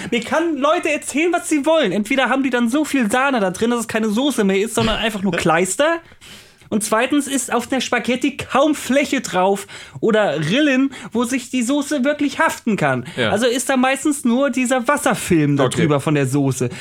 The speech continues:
Speaker 1: Das ist doch Kacke.
Speaker 2: Ja.
Speaker 1: Warum holt man denn nicht einfach eine normale Nudel und steckt die
Speaker 2: Sorry.
Speaker 1: mit der Gabel rein und direkt in
Speaker 2: Sorry.
Speaker 1: den Mund?
Speaker 2: Sorry, hör mal zu.
Speaker 1: Ja.
Speaker 2: Also,
Speaker 1: Ja.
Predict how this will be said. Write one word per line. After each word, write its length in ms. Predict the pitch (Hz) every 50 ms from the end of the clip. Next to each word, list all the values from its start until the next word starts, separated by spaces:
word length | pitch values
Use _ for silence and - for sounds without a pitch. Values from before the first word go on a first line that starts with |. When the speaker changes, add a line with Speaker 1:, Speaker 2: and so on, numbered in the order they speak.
| -
Speaker 1:
Das 100 | - 285
ist 160 | 311 320 - -
doch 140 | 427 427
Kacke. 320 | - - - 349 - - 320 269
Speaker 2:
Ja. 100 | - 214
Speaker 1:
Warum 160 | 226 254 269
holt 180 | 285 320 339 -
man 120 | 320 294
denn 120 | 311 311 302
nicht 220 | 320 285 - -
einfach 140 | 320 311 320
eine 100 | 320 302
normale 380 | 311 320 320 330 330 330 330 320
Nudel 320 | 302 320 320 320 320 294
und 80 | 285 277
steckt 220 | - - 330 - -
die 40 |
Speaker 2:
Sorry. 100 | 254 302
Speaker 1:
mit 80 | 311 302
der 80 | 320 311
Gabel 340 | - 294 311 320 320 302
rein 180 | 294 311 302 294
und 160 | 285 277 254
direkt 280 | 311 294 339 330 - -
in 40 | 226
Speaker 2:
Sorry. 120 | 208 170
Speaker 1:
den 40 | 151
Mund? 260 | 135 131 147 143 120 127 -
Speaker 2:
Sorry, 220 | - 135 123 107 101
hör 80 | 104 139
mal 140 | 139 113 -
zu. 80 | - 202
Speaker 1:
Ja. 200 | 147 113 117 117 _
Speaker 2:
Also, 400 | - 135 131 123 107 98 92 107 -
Speaker 1:
Ja. 100 | - -